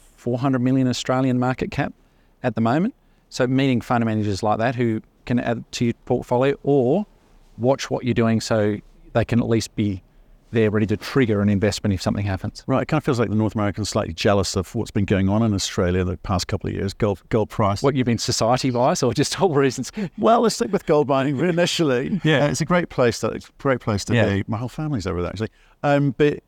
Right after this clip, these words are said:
Speaker 2: they, they're looking to what has been happening, certainly in terms
Speaker 1: Yeah.
Speaker 2: of the way that the, the share price has been reacting, a lot of the gold prices, but
Speaker 1: Yeah.
Speaker 2: even the Aussies are not immune. It's gotta come off a bit recently, hasn't it?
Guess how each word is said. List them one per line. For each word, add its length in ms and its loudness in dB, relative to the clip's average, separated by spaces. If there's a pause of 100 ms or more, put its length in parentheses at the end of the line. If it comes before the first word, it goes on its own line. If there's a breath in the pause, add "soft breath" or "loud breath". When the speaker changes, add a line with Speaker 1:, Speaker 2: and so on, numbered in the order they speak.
Speaker 2:
they, 260 -2
they're 140 2
looking 580 2
to 300 0
what 200 0
has 260 -2
been 140 0
happening, 420 -2
certainly 300 0
in 60 4
terms 180 0
Speaker 1:
Yeah. 80 6
Speaker 2:
of 60 2
the 100 -2
way 180 2
that 220 -2
the, 640 0
the 160 0
share 260 0
price 200 -2
has 40 -10
been 160 -2
reacting, 340 0
a 80 0
lot 200 0
of 40 0
the 60 -2
gold 240 0
prices, 340 -6
but 140 -6
Speaker 1:
Yeah. 100 -4 (380)
Speaker 2:
even 480 2
the 120 2
Aussies 420 0
are 80 0
not 180 0
immune. 340 0
It's 160 -4
gotta 160 -4
come 320 -2
off 260 0
a 40 -4
bit 320 -2
recently, 460 -2
hasn't 260 -2
it? 160 -6